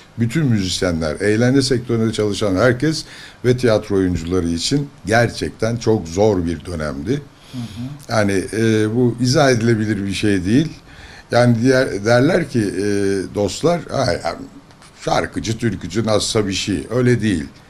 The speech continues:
Speaker 1: Öyle değil. Gerçek o değil. E, bizim sektörde çalışan herkes günlük çalışır. Yevmiyeye çalışır. Yani hiç maaşı filan yoktur.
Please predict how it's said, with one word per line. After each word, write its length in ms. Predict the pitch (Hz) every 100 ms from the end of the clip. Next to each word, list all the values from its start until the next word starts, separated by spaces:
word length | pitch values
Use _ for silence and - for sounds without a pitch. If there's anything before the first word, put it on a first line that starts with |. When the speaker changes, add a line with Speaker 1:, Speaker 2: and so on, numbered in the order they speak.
| - - -
Speaker 1:
Öyle 320 | 110 107 87
değil. 200 | 87 - -
Gerçek 380 | 101 101 90 95
o 140 | 90 -
değil. 180 | 71 - - - - - 113
E, 280 | 107 101
bizim 220 | 113 151 151
sektörde 480 | 123 95 110 95
çalışan 440 | 92 98 92 95 90
herkes 640 | 104 151 139 143 156 - - - 87
günlük 420 | 110 127 131 143 -
çalışır. 600 | 80 69 - - - -
Yevmiyeye 600 | 92 110 110 104 104 104 90
çalışır. 600 | 76 69 - 71 - - - - -
Yani 380 | 104 104 92 90 - - - 151
hiç 200 | 127 117
maaşı 420 | 110 107 101 113
filan 320 | 98 104 104
yoktur. 600 | 101 95 - - - -